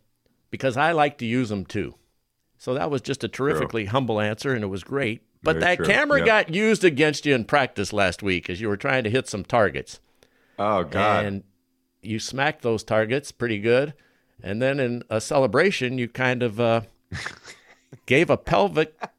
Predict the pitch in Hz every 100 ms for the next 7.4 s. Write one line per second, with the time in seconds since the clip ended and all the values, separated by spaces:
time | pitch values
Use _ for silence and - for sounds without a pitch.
0 | _ 208 139 127 127 123 - 151 127 160
1 | 143 113 - 190 165 143 - 160 175 -
2 | - - - 170 160 123 107 98 _ _
3 | _ _ _ - 135 120 117 110 107 -
4 | _ _ _ - - 170 160 131 156 147
5 | 123 117 - - 110 90 113 95 80 117
6 | 85 78 - _ _ 110 110 113 98 123
7 | 139 90 87 82